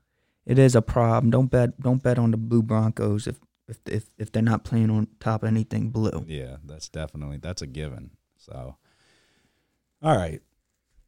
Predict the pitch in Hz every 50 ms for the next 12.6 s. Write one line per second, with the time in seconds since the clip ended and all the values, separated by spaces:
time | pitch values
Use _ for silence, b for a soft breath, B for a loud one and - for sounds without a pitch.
0 | _ - - 151 139 139 - - 123 110 90 - - 90 82 80 80 78 78 78
1 | - _ _ _ _ _ _ _ _ _ _ _ _ _ _ _ _ - 123 127
2 | 131 131 131 127 - - 110 92 - - 104 98 - - 95 92 82 78 82 82
3 | 78 73 - - 90 90 - 90 90 90 85 - - - - 87 87 85 82 -
4 | 82 78 76 - 82 80 76 73 71 71 71 73 73 73 69 67 - - - _
5 | - - - 76 71 69 71 71 50 73 76 71 73 78 82 78 71 76 76 73
6 | 53 71 67 65 69 69 71 - 71 71 71 73 71 - - - 90 95 95 92
7 | 87 85 80 78 76 73 69 - _ _ _ - 120 127 147 190 190 - - 160
8 | - - 127 120 131 - 131 110 85 - 67 78 101 98 - _ - - - -
9 | _ _ _ _ _ _ _ _ _ - - 113 - 123 104 - - 101 87 82
10 | 101 127 139 - - - 95 82 - - - 76 73 67 78 80 76 73 71 69
11 | 69 - _ _ _ _ _ _ _ _ _ _ _ _ _ _ 78 82 92 104
12 | 110 110 90 76 69 82 107 143 139 - 71 69